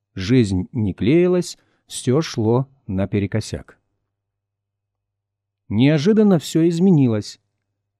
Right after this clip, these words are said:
Меня пригласили в гости верующие.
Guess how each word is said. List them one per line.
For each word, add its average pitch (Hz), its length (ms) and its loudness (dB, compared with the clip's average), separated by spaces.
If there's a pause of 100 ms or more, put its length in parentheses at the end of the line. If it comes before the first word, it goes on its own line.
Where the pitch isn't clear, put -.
(320)
Меня 139 300 4
пригласили 180 640 0
в 110 100 -2
гости 160 680 -2
верующие. 101 920 -2